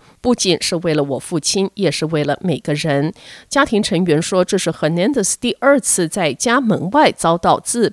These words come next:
背后来的不明攻击，他在二零二零年也曾经遇过此事。下则消息，Santa Rosa 消防部门的官员证实，周日的上午，一座建筑的正面倒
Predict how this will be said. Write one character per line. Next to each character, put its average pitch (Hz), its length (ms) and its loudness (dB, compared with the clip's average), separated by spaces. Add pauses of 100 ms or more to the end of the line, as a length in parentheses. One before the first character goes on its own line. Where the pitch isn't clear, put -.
背 294 160 0
后 175 220 0
来 160 200 -2
的 160 160 2
不 - 160 -2
明 156 220 -2
攻 165 240 0
击， 147 340 -4 (220)
他 160 160 0
在 156 140 2
二 170 180 0
零 147 180 -2
二 220 160 -2
零 170 220 -2
年 160 240 -2
也 180 220 -4
曾 - 280 -6
经 220 300 -6
遇 160 240 -6
过 143 160 -2
此 - 260 -6
事。 143 440 -4 (1500)
下 - 180 2
则 233 140 4
消 226 220 2
息， 185 300 2
Santa 233 360 0
Rosa 233 380 0
消 190 220 -2
防 156 220 -2
部 220 220 -2
门 175 160 -2
的 160 100 0
官 170 280 0
员 151 160 -2
证 180 200 -2
实， 156 380 0 (220)
周 190 180 4
日 190 140 0
的 175 100 2
上 185 260 -2
午， 156 200 0 (120)
一 202 120 -2
座 220 200 4
建 254 280 2
筑 151 180 -4
的 180 140 2
正 262 320 0
面 180 360 0
倒 175 220 2